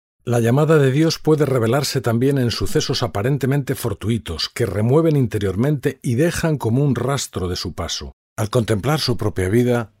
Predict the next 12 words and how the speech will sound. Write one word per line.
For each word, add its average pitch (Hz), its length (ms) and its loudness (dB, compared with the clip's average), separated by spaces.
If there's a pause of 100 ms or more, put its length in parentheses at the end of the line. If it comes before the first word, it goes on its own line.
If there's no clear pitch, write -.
explicaba 131 640 -2
San 117 180 -2
José 104 260 -4
María, 85 480 -4 (500)
"El 131 140 0
Señor 147 420 2
me 135 120 2
fue 156 200 -2
preparando 147 680 -2
a 123 100 -6
pesar 107 320 -4
mío, 92 320 -2